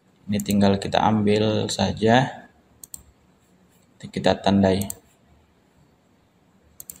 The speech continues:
Oke. Nggak apa-apa, kita aktifkan kembali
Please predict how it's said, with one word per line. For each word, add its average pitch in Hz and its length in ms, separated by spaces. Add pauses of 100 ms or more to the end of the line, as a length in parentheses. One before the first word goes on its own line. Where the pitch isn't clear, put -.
(1700)
Oke. 101 320 (1200)
Nggak 95 160
apa-apa, 95 320
kita 98 360 (200)
aktifkan 101 640
kembali 101 800